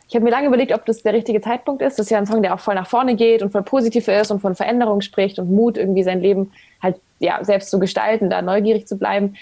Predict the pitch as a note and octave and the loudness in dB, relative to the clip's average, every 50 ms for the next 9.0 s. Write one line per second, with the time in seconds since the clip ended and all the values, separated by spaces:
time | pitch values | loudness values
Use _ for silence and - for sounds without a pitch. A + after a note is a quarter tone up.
0 | - - _ _ - B3+ B3+ C4+ A#3+ - D#4 G4 A4+ D#4+ G3 F3+ - - A3 A#3 | -20 -20 _ _ -2 0 0 0 0 0 0 2 2 2 0 0 -2 -2 0 0
1 | A#3 C4+ C4 B3+ C#4+ C#4+ - - D4+ C4 - B3 C4+ - C4+ G3+ F3+ F3+ - - | 0 0 0 -2 -2 -2 -2 -4 -4 -4 -2 -4 -4 -2 -2 -2 -2 -4 -6 -6
2 | - - G3+ G3 G3+ G3+ G3+ - G#3+ G#3 G#3 G#3+ G#3+ - C4 A3+ A#3 - - D4+ | -4 0 0 2 2 0 0 0 0 2 2 0 0 0 -2 -4 -4 -2 -2 -2
3 | C#4+ - B3 A#3+ A#3 A3+ G#3+ A3 G3+ G#3 G3+ G3+ G3+ F#3+ G3+ G3+ F#3+ - - - | 0 2 2 2 2 2 0 -2 0 0 0 0 0 2 0 0 0 -2 -4 -2
4 | A3+ B3+ D4 C#4+ C#4+ B3+ A3+ - A#3+ B3 B3+ B3+ B3+ C4 - - - A#3+ C4 C4+ | 0 2 2 2 0 -2 -2 -2 -2 0 0 2 2 0 0 -2 -2 0 0 0
5 | C4+ C4 B3+ B3+ A3+ A3 A3+ G#3+ A3 - - G#3+ G3+ G#3 A3 G#3+ G#3 G#3 G3+ - | 0 2 2 2 0 0 -2 -4 -4 -6 -6 -8 -6 -4 -2 0 0 -2 -2 -6
6 | _ _ _ _ - G3+ G3 - A3 A3+ A3 A3+ G#3+ G#3+ G3+ G3+ G3+ G3+ G#3 G#3 | _ _ _ _ -14 -14 -12 -10 -6 -4 -2 0 0 0 0 0 0 0 0 -2
7 | A3 A3 - G#3 F#3+ G3+ A3 A3 A3 - G#3 G3 G3+ - G#3 G3 G3 G3+ G3 G#3 | -4 -4 -6 -6 -6 -6 -6 -8 -8 -8 -12 -12 -10 -8 -6 -4 -4 -2 -4 -4
8 | G3+ - - F#3+ F#3 F#3+ F#3 F#3+ F#3+ F#3+ F3+ F#3+ F#3 F#3+ - - - - - | -6 -6 -8 -6 -6 -4 -4 -4 -6 -6 -6 -8 -8 -10 -12 -14 -16 -20 -20